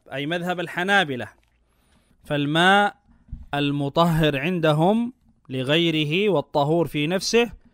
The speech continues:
هو كل ما نزل من السماء أو نبع من الأرض، سواء كان عذباً أو كان ملحاً، ما دام أنه باقياً على أصله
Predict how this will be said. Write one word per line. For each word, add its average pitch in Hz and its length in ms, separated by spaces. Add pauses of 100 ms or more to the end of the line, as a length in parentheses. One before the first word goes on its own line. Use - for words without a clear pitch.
(480)
هو 208 220
كل 240 320
ما 180 420
نزل 175 440
من 151 140
السماء 156 720 (580)
أو 156 180
نبع 160 420
من 143 160
الأرض، 147 480 (460)
سواء 196 400
كان 175 300
عذباً 147 760
أو 131 140
كان 151 400
ملحاً، 165 500 (640)
ما 214 180
دام 233 300
أنه 175 600 (200)
باقياً 220 640
على 247 180
أصله 254 400